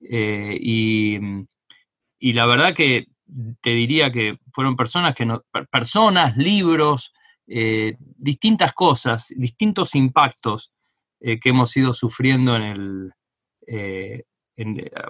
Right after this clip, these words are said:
sufriendo no, viviendo a lo largo del tiempo, eh, y que estuvieron muy buenas, y, y que la verdad que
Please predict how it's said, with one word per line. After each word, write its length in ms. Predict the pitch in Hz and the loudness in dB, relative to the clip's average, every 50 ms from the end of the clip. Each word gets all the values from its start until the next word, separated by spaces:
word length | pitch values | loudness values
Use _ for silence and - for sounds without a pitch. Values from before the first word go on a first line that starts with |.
| 139 127 | -14 -16
sufriendo 400 | - - 117 - 147 139 120 113 | -10 -10 -4 -2 0 0 2 2
no, 200 | 127 123 104 92 | 2 2 2 0
viviendo 440 | - 110 113 123 143 156 151 135 123 | -2 0 2 4 4 4 4 4 4
a 40 | 113 | 4
lo 60 | 113 | 4
largo 260 | 117 127 127 123 117 | 4 2 2 2 0
del 140 | 110 107 110 | 0 -2 -2
tiempo, 480 | 120 131 120 113 113 117 139 151 - _ _ _ _ _ _ _ _ _ _ _ _ _ | 0 0 2 0 0 -2 -4 -6 -6 _ _ _ _ _ _ _ _ _ _ _ _ _
eh, 720 | 131 123 113 110 110 107 104 104 101 101 98 98 101 - _ _ _ | -4 -2 -2 0 0 0 -2 -2 -4 -6 -8 -8 -10 -14 _ _ _
y 140 | _ 127 117 | _ -6 -4
que 60 | 120 | -4
estuvieron 420 | 117 113 - 131 143 170 180 160 139 | -6 -4 -2 0 0 2 2 2 2
muy 220 | 143 156 160 143 | 2 2 2 2
buenas, 560 | 135 143 160 160 139 117 113 104 104 - - | 4 4 4 4 4 2 2 -2 -4 -6 -12
y, 360 | - - 127 120 117 - - | -10 -8 -6 -6 -6 -6 -8
y 60 | 120 113 | -6 -4
que 100 | 131 123 | -2 0
la 120 | 127 127 | 2 2
verdad 240 | 123 131 156 180 170 | 2 2 2 2 2
que 240 | 156 143 131 117 | 4 2 2 2